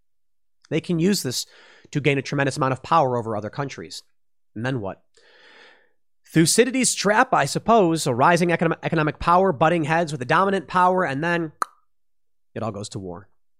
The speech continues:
There are a lot of reasons to believe we're headed towards war.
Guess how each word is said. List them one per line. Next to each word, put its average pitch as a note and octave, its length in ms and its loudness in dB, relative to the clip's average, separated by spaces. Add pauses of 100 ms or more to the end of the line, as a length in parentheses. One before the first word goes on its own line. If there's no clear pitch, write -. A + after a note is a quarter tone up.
(260)
There D3 140 2
are G3+ 40 4
a G#3 60 4
lot F3+ 220 4
of D#3+ 160 2
reasons C#3+ 340 0
to C3+ 80 -4
believe B2 320 0
we're A#2+ 80 -4
headed A#2 200 -4
towards A2 260 -8
war. C3+ 320 -6